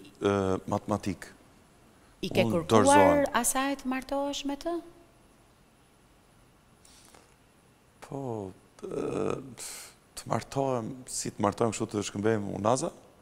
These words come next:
Speaker 2: Po, i ke kërkuar, i ke thënë, "Kështu martohen njerëzit, shkëmbejnë unazat, i kërkohet, martohen." Si e keni ju?
Speaker 1: Dal të mendohem, e kam bërë apo jo, kështu në këtë lloj forme siç ma kërkon, po se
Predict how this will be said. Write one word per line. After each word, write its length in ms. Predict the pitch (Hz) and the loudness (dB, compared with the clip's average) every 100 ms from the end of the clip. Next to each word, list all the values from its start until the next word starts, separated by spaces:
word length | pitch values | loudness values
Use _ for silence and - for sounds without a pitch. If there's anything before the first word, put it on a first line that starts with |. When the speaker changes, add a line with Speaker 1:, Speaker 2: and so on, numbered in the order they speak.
| - - | -18 -4
Speaker 2:
Po, 160 | 214 180 | -2 -2
i 60 | |
ke 120 | 208 | -4
kërkuar, 580 | 214 214 - 302 294 254 | -8 -12 -8 -4 -2 -2
i 80 | 220 | -4
ke 160 | - 220 | -2 -4
thënë, 420 | - 330 285 233 | 2 2 2 -2
"Kështu 240 | - 320 | -4 -2
martohen 420 | 294 339 - 262 190 | 2 2 4 2 2
njerëzit, 380 | 160 160 175 | 0 -2 -4
shkëmbejnë 360 | - 254 320 254 | 0 4 4 4
unazat, 380 | 208 254 359 339 | 6 6 6 4
i 60 | 311 | 4
kërkohet, 640 | 240 - 233 392 415 - | 4 10 10 10 8 4
martohen." 600 | 254 311 247 170 143 139 - - 196 | 2 6 8 6 4 -6 -8 -8 -2
Si 160 | - 330 | 4 4
e 40 | |
keni 260 | 254 214 175 | 6 4 4
ju? 240 | 160 147 - - - - - - _ - - _ _ 123 | 2 0 -8 -20 -20 -20 -20 -20 _ -20 -20 _ _ -2
Speaker 1:
Dal 120 | 131 | -2
të 80 | - | 0
mendohem, 380 | 131 139 127 117 | 0 2 2 2
e 40 | |
kam 160 | 113 117 | 0 4
bërë 140 | 147 | 2
apo 140 | 127 131 | 4 2
jo, 180 | 135 110 | 2 -2
kështu 220 | - 131 | -4 -4
në 80 | 120 | -4
këtë 80 | 131 | 0
lloj 120 | 135 | 2
forme 280 | 131 135 127 | 4 2 0
siç 160 | - - | -6 -4
ma 100 | 127 | -4
kërkon, 360 | 120 - 139 110 | -4 -2 -2 -2
po 320 | 107 101 92 - - - - - - - 135 - - | -4 -4 -4 -8 -20 -20 -20 -20 -20 -18 -16 -16 -16
se 300 | - 123 | 0 4